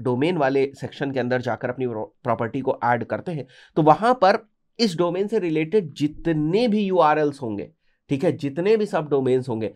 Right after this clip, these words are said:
वो सभी सबडोमेन्स आप समझ लो, उन सभी सबडोमेन्स को सबको आप जो है यहाँ पर ऐड कर रहे हो। और जब आप इसकी इनसाइट्स देखोगे, रिपोर्ट्स देखोगे जाकर, तो उन सब की कलेक्टिव रिपोर्ट आपको मिलेगी।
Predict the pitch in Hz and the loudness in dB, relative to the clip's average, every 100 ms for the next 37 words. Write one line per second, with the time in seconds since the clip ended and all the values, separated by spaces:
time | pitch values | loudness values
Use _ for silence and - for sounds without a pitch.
0 | _ _ 170 240 247 - - 208 220 226 | _ _ 2 2 2 -4 0 0 0 2
1 | 180 151 147 160 185 151 156 135 135 214 | 0 4 4 4 0 -2 -2 -2 0 -2
2 | 214 151 160 131 127 127 135 160 160 240 | -2 -2 0 0 0 0 0 -2 -4 -6
3 | 180 - - 202 - 143 147 139 156 139 | -6 -10 4 4 6 4 4 0 0 0
4 | 135 - - 120 143 131 113 139 208 160 | -2 -4 -2 -2 -2 -2 -2 0 0 2
5 | 170 180 202 _ _ _ - 226 180 156 | 2 4 2 _ _ _ -2 2 2 0
6 | 135 202 208 151 156 147 175 135 151 196 | 4 4 4 0 0 0 0 0 0 0
7 | 160 135 139 127 110 - 175 175 208 - | 0 -2 -4 -2 -4 -4 -6 -2 -4 0
8 | 196 190 - 220 208 208 220 - _ 165 | -2 -4 2 2 2 -6 -12 -12 _ 0
9 | 202 214 - - 233 190 160 151 139 113 | 0 -4 -4 0 2 2 2 4 4 0
10 | - 117 104 95 - | -4 -8 -8 -8 -14